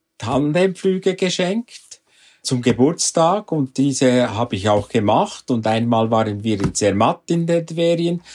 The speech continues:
und da hat sie mir spontan, äh, in der Luftseilbahn war ein, ein Tandempiloten und, und dann hat sie mich gefragt, „Hättest nicht Lust, äh,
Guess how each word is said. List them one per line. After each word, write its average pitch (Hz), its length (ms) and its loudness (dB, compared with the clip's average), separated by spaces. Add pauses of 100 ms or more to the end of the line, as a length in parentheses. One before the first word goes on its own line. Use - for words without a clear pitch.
(340)
und 120 140 -6
da 117 120 2
hat 113 100 -4
sie 143 100 0
mir 135 160 4
spontan, 127 760 0
äh, 147 280 -2
in 131 80 -4
der 127 120 0
Luftseilbahn 131 880 2 (320)
war 127 260 2
ein, 117 340 0
ein 107 240 -4
Tandempiloten 160 1500 0
und, 135 220 0
und 120 440 -2
dann 107 240 -4
hat 101 140 -6
sie 101 160 -6
mich 104 240 -4
gefragt, 101 600 -2 (120)
„Hättest - 400 -4
nicht 233 200 0
Lust, 190 360 0
äh, 170 360 2